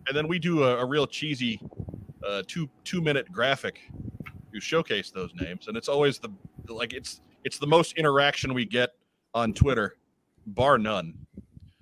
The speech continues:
uh, is these stupid graphics that take five minutes. I feel stupid for trying to think of thoughtful things to say on that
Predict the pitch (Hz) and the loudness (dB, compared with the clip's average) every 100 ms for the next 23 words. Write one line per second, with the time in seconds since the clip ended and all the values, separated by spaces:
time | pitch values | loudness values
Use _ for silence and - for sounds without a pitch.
0 | _ _ 87 90 90 98 90 101 - - | _ _ -6 -4 -4 -6 -6 -6 -6 -2
1 | 135 - 95 107 113 - - 80 110 104 | -2 -2 -2 0 2 -2 -8 -8 -4 -4
2 | - 113 101 95 98 85 - 92 90 - | -2 0 0 0 -4 -6 -4 -6 -6 -6
3 | 131 117 101 - - 131 113 98 107 95 | -4 -2 -4 -8 -4 -4 -4 -6 -6 -6
4 | 92 117 110 95 90 _ - - _ _ | -2 0 0 -2 -6 _ -20 -20 _ _
5 | 139 117 92 - 120 120 120 - 113 - | 0 0 -4 4 4 4 -4 -2 -4 -6
6 | - - 131 110 95 90 | -10 -2 0 0 0 -4